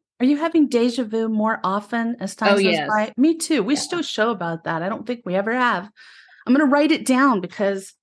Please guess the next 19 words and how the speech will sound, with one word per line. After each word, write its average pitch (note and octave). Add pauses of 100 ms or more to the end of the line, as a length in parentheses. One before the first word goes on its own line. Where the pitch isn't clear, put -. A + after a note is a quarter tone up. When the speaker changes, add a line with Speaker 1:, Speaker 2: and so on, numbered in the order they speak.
Speaker 1:
if G3
I G#3
don't D#4+
Speaker 2:
<laughs> D#4+ (920)
It's A#3+
an A#3+
interesting C4+ (560)
aspect A3 (100)
of G3+
our G3
intuitive G3+
side G#3+ (320)
because C4+
we're C4
not D4+
stuck E4+
in G#3+
this G#3+
time. C4